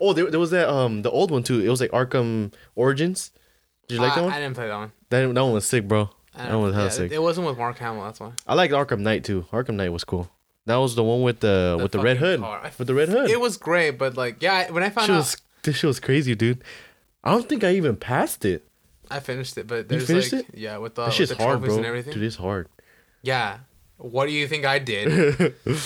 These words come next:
Speaker 1: You freaking grinded that shit, bro. I need
Speaker 2: And
Speaker 1: to
Speaker 2: that
Speaker 1: play
Speaker 2: was
Speaker 1: it.
Speaker 2: on my s-, I think that was on the Xbox
Speaker 1: I
Speaker 2: too.
Speaker 1: should play it again. I should download it.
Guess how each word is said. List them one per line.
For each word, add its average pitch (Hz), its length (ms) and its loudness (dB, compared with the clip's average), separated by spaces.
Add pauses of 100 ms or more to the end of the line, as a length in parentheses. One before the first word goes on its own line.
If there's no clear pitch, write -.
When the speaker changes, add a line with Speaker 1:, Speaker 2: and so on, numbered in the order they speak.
(280)
Speaker 1:
You 127 100 -2
freaking 120 300 -2
grinded 117 340 2
that 95 160 2
shit, 92 260 -6
bro. 104 200 -2 (440)
I 156 100 2
need 190 80 4
Speaker 2:
And 135 80 2
Speaker 1:
to 127 60 -4
Speaker 2:
that 131 40 2
Speaker 1:
play 120 80 4
Speaker 2:
was 104 80 4
Speaker 1:
it. 92 40 0
Speaker 2:
on 135 60 -4
my 117 80 -6
s-, - 220 -8
I 120 80 -10
think 143 160 -8
that 139 80 -4
was 127 120 -6
on 113 80 -10
the 104 60 -10
Xbox 107 460 -12
Speaker 1:
I 113 60 2
Speaker 2:
too. - 60 2
Speaker 1:
should 113 100 -2
play 107 140 -2
it 95 40 -6
again. 92 280 -8 (480)
I - 60 -8
should 127 140 -6
download 85 300 0
it. - 100 -14